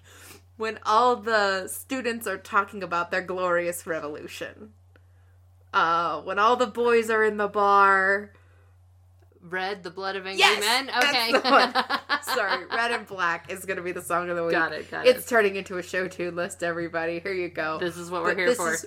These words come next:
Speaker 1: one in honor of our boys going to the tavern, and two, Moash and his little band of revolutionaries.
Speaker 2: Got it.
Speaker 1: Although they're not his band. Moash is not the leader on this.
Speaker 2: No.
Speaker 1: Moash is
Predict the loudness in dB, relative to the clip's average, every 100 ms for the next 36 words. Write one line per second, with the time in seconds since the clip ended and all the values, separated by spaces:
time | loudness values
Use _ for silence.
0 | -8 2 2 2 -4 -2 0 0 -2 -4
1 | 0 6 6 6 2 2 2 2 2 2
2 | -2 -10 -8 0 0 2 -2 -2 -12 -18
3 | -8 -6 -8 -8 -4 -2 -2 -6 -14 _
4 | _ _ -14 -6 -2 2 2 0 -12 -12
5 | -8 -8 -6 -4 -6 -6 -12 -16 -18 -18
6 | -16 -16 -14 -16 -16 -18 -14 -12 -8 -8
7 | -8 -6 -8 -8 -16 -10 -8 -8 -12 -14
8 | -16 -10 -6 -6 -8 -10 -8 -8 -10 -10
9 | -8 -6 -6 -10 -16 -20 -18 -16 -16 -16
10 | -20 -14 -8 -4 -4 -6 -12 -12 -12